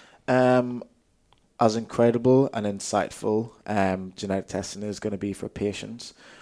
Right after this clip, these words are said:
what are the negative effects that this may bring?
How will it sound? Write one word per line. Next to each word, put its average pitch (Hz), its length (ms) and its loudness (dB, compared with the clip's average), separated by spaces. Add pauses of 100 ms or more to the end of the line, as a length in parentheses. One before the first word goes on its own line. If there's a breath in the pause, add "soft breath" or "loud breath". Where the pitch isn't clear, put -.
(300 loud breath)
what 120 180 2
are 127 60 6
the 127 100 4
negative 104 920 -2 (260)
effects 95 400 -4
that - 140 -16
this 104 260 -4
may 104 160 -4
bring? 101 440 -4